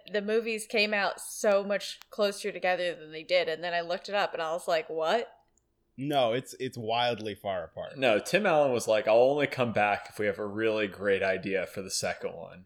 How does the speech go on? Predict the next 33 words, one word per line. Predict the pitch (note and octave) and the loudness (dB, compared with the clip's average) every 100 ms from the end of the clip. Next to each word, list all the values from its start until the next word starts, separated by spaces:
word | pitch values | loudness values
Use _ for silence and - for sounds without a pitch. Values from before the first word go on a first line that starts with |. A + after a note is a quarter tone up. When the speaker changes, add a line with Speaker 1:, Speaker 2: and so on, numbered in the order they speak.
| _ | _
Speaker 3:
And | A2 G#2+ | -8 -2
I | A#2 | 0
think | A#2 F#3 G3 | 0 -4 0
they | D3+ | 0
nailed | G2 G#2 - | 0 -2 -4
it, | - - | -10 -12
so. | - D2+ - - _ _ _ _ _ _ _ _ _ _ _ _ _ | -12 -12 -14 -20 _ _ _ _ _ _ _ _ _ _ _ _ _
Speaker 2:
It's, | - | 2
uh, | A#3 | 4
Speaker 1:
Anyways. | A3 F3+ D#3 D3+ G2+ F#2+ - _ | 4 2 -2 -4 -6 -10 -16 _
Speaker 2:
an | D#2+ G#2 | -8 -4
interesting | B2+ C3 C3 B2+ G2+ | -4 -4 -6 -6 -2
concept. | A2 F#2+ A2 C3 - - - | 0 0 -4 -8 -8 -18 -12
Speaker 1:
This | - D4+ D4+ | -6 -4 -2
week, | C#4+ C#4 C4+ - _ _ _ _ _ - | -2 -2 -4 -12 _ _ _ _ _ -10
we | A#3+ A#3+ | -4 -2
did, | A3 G#3+ G3+ G3+ F#3+ - _ | 0 2 4 2 -2 -14 _
to | - | -12
be | F#3+ F#3+ | -8 -2
festive, | G#3 G#3+ G#3+ - F#3 F3 E3+ E3+ _ _ _ | 6 6 6 2 4 4 0 -8 _ _ _
we | G#3 G#3+ | -12 -8
did | G3 | -6
the | F#3+ | -6
Santa | F#3+ F3 E3 | -4 -6 -4
Claus. | - - | -4 -4
And | - | -4
to | B3 | -2
be | C4+ | -2
fair, | C4+ - E4 E4 E4+ - - | -4 4 6 8 4 -4 0
there | B3+ G#3 | 4 6
are | G#3 | 6
a | F3 F3 | 2 2
lot | G3+ A3 | 6 6